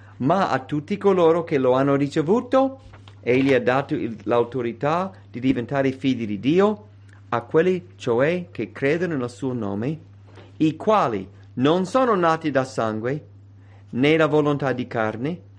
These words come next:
né la volontà di uomo, ma sono nati da Dio."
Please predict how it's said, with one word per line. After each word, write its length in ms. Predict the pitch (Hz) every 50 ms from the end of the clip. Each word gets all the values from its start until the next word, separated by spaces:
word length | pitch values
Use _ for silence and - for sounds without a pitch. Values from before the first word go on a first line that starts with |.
| - - - - - -
né 160 | - 127 131
la 80 | 139 135
volontà 400 | 127 131 131 131 127 127 147 139
di 140 | 135 151
uomo, 440 | 151 165 196 190 151 120 107 107 - - - - - - - - -
ma 140 | 120 135 139
sono 320 | 139 - 151 131 131 123
nati 600 | 117 117 117 131 143 - - - 160 160 156 165 -
da 200 | 92 131 135 131
Dio." 520 | 123 107 113 104 95 98 98 98 - -